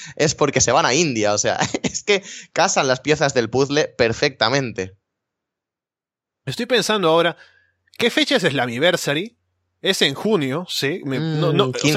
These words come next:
Speaker 1: quince,
Speaker 2: el
Speaker 1: quince de julio, creo.
Speaker 2: ¿En
Speaker 1: Quince,
Speaker 2: julio todavía?
Speaker 1: no sé,
Speaker 2: O, o,
Speaker 1: por ahí.
Speaker 2: o, ¿en julio o en junio?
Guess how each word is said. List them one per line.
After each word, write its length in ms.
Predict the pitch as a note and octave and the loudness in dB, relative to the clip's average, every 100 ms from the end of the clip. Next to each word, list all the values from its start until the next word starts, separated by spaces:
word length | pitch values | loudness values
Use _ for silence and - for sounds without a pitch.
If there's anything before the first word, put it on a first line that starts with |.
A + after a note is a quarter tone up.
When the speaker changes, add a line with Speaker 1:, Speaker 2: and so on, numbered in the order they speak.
| D#3+ | 2
Speaker 1:
quince, 80 | C#3+ | 2
Speaker 2:
el 140 | C#3+ | 2
Speaker 1:
quince 220 | D3 F3+ | 0 2
de 80 | F3+ | 0
julio, 400 | A2 C3+ A#2 G2+ | 2 0 2 0
creo. 340 | G2 F#2+ G2 - _ _ _ _ _ _ - - | 0 -4 -6 -14 _ _ _ _ _ _ -12 -6
Speaker 2:
¿En 100 | C#3+ | -2
Speaker 1:
Quince, 120 | B3 | 0
Speaker 2:
julio 220 | D4+ F#3+ | 2 2
todavía? 400 | D#3 C#3+ F3 C4+ | 2 2 0 -2
Speaker 1:
no 140 | A3 A#2+ | -2 -2
sé, 120 | C#3 | -2
Speaker 2:
O, 20 | |
o, 140 | C3 C#3 | 0 2
Speaker 1:
por 80 | G#2 | 2
ahí. 140 | A2+ | 2
Speaker 2:
o, 220 | A2 - - | -2 -8 -10
¿en 100 | D3 | -4
julio 300 | D#4 F4+ C#4 | 0 2 2
o 40 | |
en 60 | F3+ | 0
junio? 520 | E3 C3 A2 F#2+ | -2 -4 -6 -10